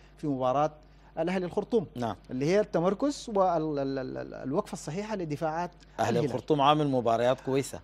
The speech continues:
Speaker 1: أهلي
Speaker 2: أنا واصل
Speaker 1: الخرطوم،
Speaker 2: الحديث
Speaker 1: آه، ممكن
Speaker 2: ممتازة.
Speaker 1: نقول كسب كوبر في أسبوع،
Speaker 2: نعم.
Speaker 1: ولعب مع المريخ، خسر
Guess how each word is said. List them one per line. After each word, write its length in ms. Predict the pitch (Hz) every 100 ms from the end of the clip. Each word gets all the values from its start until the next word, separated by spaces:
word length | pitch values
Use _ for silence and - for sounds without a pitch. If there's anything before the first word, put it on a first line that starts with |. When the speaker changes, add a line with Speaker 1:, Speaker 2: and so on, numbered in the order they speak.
| -
Speaker 1:
أهلي 80 | 147
Speaker 2:
أنا 100 | 151
واصل 120 | 127 135
Speaker 1:
الخرطوم، 300 | - 254 254
Speaker 2:
الحديث 180 | 233
Speaker 1:
آه، 340 | 214 196 185 180
ممكن 100 | 185
Speaker 2:
ممتازة. 200 | 220 233
Speaker 1:
نقول 440 | 208 190 240 226 - - - -
كسب 220 | - 240 202 - - -
كوبر 380 | 190 185 180 175 - - - - - - -
في 160 | 143
أسبوع، 340 | 131 127 156 202 - -
Speaker 2:
نعم. 180 | 113 101 -
Speaker 1:
ولعب 280 | 131 160 170
مع 160 | 156 131
المريخ، 340 | 127 135 151
خسر 300 | - - 160